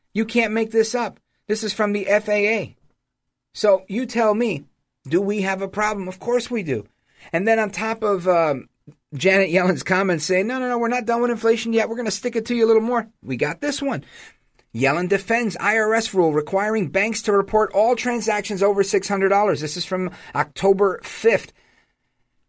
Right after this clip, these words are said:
New York Post, listen to this. Treasury Secretary Janet Yellen defending a Biden administration proposal that would require banks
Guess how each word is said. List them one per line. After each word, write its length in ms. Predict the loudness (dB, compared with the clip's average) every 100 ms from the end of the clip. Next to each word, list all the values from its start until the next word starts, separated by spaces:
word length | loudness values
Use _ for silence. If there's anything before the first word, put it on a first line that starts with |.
| -4
New 100 | 4
York 220 | 4 4
Post, 280 | 2 0 0
listen 180 | -8 0
to 80 |
this. 160 | 0 0
Treasury 400 | 0 2 2 0
Secretary 460 | 2 -2 2 2 2
Janet 300 | 2 0 0
Yellen 240 | -2 -2
defending 520 | -6 -4 -4 -2 -2
a 220 | -2 -2
Biden 340 | -2 0 0 0
administration 580 | -2 -4 -2 -2 -2 -6
proposal 460 | -4 2 2 2
that 160 | 2 2
would 140 | 2
require 480 | 0 -2 -4 -2 -4
banks 440 | -4 -2 -2 -6